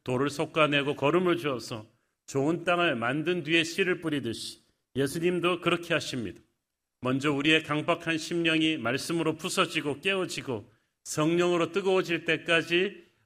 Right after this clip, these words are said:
어느 정도 시간이 걸리더라도 기다리십니다. 그리고 때가 되었을 때 거기에 맞는 영적 가르침을 주시죠. 구구단을 모르는 학생한테 방정식을 가르칠 수가 없고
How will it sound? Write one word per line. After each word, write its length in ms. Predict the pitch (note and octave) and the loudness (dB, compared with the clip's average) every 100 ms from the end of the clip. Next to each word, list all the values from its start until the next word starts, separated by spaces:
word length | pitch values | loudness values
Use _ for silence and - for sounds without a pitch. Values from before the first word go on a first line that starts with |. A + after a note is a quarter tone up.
| - | -4
어느 220 | B2+ D#3+ | 2 4
정도 240 | E3 E3+ E3+ | 4 2 0
시간이 420 | F3+ F#3 F#3 E3+ | 0 0 2 2
걸리더라도 680 | C#3 C#3 D#3+ D#3 D3+ D3+ E3 | 2 2 2 2 2 0 -4
기다리십니다. 760 | D3 D3 E3+ E3+ - A#2 F#2 - _ _ _ - | -2 0 0 -2 -4 -6 -6 -14 _ _ _ -10
그리고 460 | D#3 E3 D#3+ D#3+ | -2 0 0 -4
때가 360 | F#3+ F#3 G3 E3 | -2 2 2 2
되었을 640 | F3 F#3+ F#3 - F3 E3+ | 2 0 -2 -2 -2 -2
때 240 | F#3 G3+ G3+ - _ - | 0 0 -2 -16 _ -2
거기에 360 | D#3 D#3 D#3 | 0 2 0
맞는 420 | C#3+ A#2+ A#2+ C3+ | 2 0 0 0
영적 380 | C3 C3 C3 C3 | 0 -2 -4 -4
가르침을 560 | - G#2+ A2+ - A#2 A#2 | 0 0 -2 -4 -4 -4
주시죠. 460 | A#2+ - A2 - _ _ _ _ _ _ _ _ - | -4 -6 -8 -14 _ _ _ _ _ _ _ _ -8
구구단을 480 | C#3+ D#3 D#3+ D#3+ | -2 4 4 4
모르는 400 | D3 B2+ C#3 D3 | 2 2 2 2
학생한테 720 | C#3+ C#3+ - C#3+ C#3 B2+ C#3+ B2+ | 0 -2 -2 0 0 0 -2 0
방정식을 560 | B2 B2 D3+ D3+ D3 | 0 0 0 -2 -2
가르칠 400 | A#2+ A#2 B2+ C#3+ | 0 0 -2 -8
수가 260 | B2+ D3+ D#3 | -10 -4 -4
없고 460 | A2+ - B2 B2 | -4 -6 -10 -10